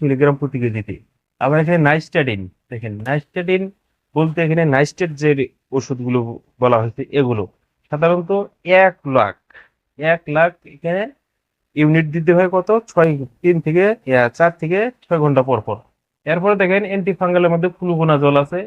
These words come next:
এখানে ইপটেকোনাজল, মাইকোনাজল যতগুলো আছে এগুলো, এগুলো সাধারণত পা-, এ, ছয় থেকে বারো মিলিগ্রাম বা পাঁচ থেকে দশ মিলিগ্রাম করে প্রতি, অর্থাৎ চব্বিশ ঘন্টায় একবার, ডেইলি একবার করে দিতে হয়। দেখেন অ্যান্টিপ্যারাসাইট এবং অ্যালার্জি,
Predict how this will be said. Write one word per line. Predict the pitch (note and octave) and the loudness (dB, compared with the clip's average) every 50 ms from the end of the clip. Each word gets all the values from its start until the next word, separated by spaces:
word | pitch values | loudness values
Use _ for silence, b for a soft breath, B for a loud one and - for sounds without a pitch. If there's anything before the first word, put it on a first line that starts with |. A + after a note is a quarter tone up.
| - | -10
এখানে | C#3+ C#3 C#3 C#3+ D3 - | -12 -8 -8 -6 -6 -6
ইপটেকোনাজল, | E3 D#3+ - - E3 D3+ D#3+ C#3+ C3+ C3 D3+ D3+ | -8 -10 -8 -8 -6 -4 -2 -2 -2 0 0 0
মাইকোনাজল | D3+ D3 C#3+ D3 C#3 D3 C3 C3 C3 B2+ D3+ E3 | 2 2 0 0 0 -2 -2 -2 -2 -2 -4 -2
যতগুলো | D#3+ D#3+ D#3 D3 D3+ C3+ C#3 C#3+ D3 D3 | 0 -2 0 0 0 -2 0 2 2 2
আছে | D3 - F3+ F#3+ C4 - _ _ _ _ _ _ _ _ _ - | 0 0 -4 -4 -6 -6 _ _ _ _ _ _ _ _ _ 0
এগুলো, | G3 F3+ D#3+ D3 A#2 F#2+ F#2 - _ _ | 2 4 4 4 4 2 -2 -6 _ _
এগুলো | C#3+ D#3 D#3 E3+ F#3 F#3+ | -10 -8 -4 -2 -2 -2
সাধারণত | G3 - F3 F3 F3 F3 F3+ E3+ G3+ G3 G3 _ _ _ _ _ _ _ _ _ _ | 0 0 2 4 4 4 2 0 -2 -2 -4 _ _ _ _ _ _ _ _ _ _
পা-, | D#3+ D#3+ E3+ E3 | 0 2 2 4
এ, | D3 C#3 C#3+ C#3 | 2 2 0 -2
ছয় | - - F3 E3+ E3+ | -2 -2 -2 -2 -2
থেকে | E3+ D#3+ D#3 E3 F3 | -2 -4 -4 -4 -2
বারো | E3 D#3+ D#3 D#3+ D#3+ | 2 2 4 4 4
মিলিগ্রাম | D#3 D3+ D3+ D3+ D3+ D#3+ E3+ E3+ F3 | 4 2 2 2 0 0 0 0 2
বা | F3 E3+ E3 | 2 0 0
পাঁচ | E3 - D#3 D#3+ D#3 - | 0 0 0 0 0 -2
থেকে | - C#3+ D3 D3 | -4 -6 -2 0
দশ | D3+ D#3+ D#3 - - | 2 0 0 0 -2
মিলিগ্রাম | D3 C#3+ C#3+ C#3 D#3 D#3 D3+ D3+ | -2 -2 -2 0 0 0 0 0
করে | D3 E3+ F#3 G#3+ C#4 - _ _ _ _ _ _ _ _ - | -2 0 0 0 -2 -2 _ _ _ _ _ _ _ _ -10
প্রতি, | D#3 D3+ - - G3 G#3+ A3+ - _ | -10 -10 -8 -8 -8 -8 -8 -8 _
অর্থাৎ | - C3+ - D#3+ D#3+ D#3 | -8 -6 -4 -6 -6 -4
চব্বিশ | - - F3+ E3+ E3+ E3 D3+ | 0 0 2 4 4 2 2
ঘন্টায় | C3 C#3+ C#3 C#3+ D#3 D3+ | 2 0 2 4 4 4
একবার, | A2 D3+ D3+ C3+ B2+ B2+ A2 G2+ G#2 G#2+ - _ _ _ _ _ _ - | 6 4 2 2 0 -2 -2 -2 -4 -8 -16 _ _ _ _ _ _ 0
ডেইলি | C#3 D3+ D#3 D#3+ | 0 2 2 2
একবার | E3 D3+ D#3+ D#3 C#3 | 0 2 0 0 2
করে | C#3+ C#3 C3 | 0 0 0
দিতে | B2 B2 A#2 A#2 | -2 -4 -6 -6
হয়। | G#2 G#2 F#2+ - _ _ _ _ _ _ _ | -6 -6 -6 -8 _ _ _ _ _ _ _
দেখেন | - C3 C#3 C3+ - | -6 -6 -6 -4 -2
অ্যান্টিপ্যারাসাইট | D#3 F#3+ G#3 G3 G#3+ G#3+ G#3 - G#3 G#3 G#3 G3+ - - F#3 F#3 F3+ G3+ | -2 -2 -2 -4 -6 -6 -2 0 2 2 2 2 2 2 0 2 2 0
এবং | G3 G3+ G3 - - | 0 0 -2 -2 0
অ্যালার্জি, | - D#3+ D#3 D#3 C#3+ C3 A2+ G#2 G2+ | 2 2 4 4 2 0 -2 -8 -14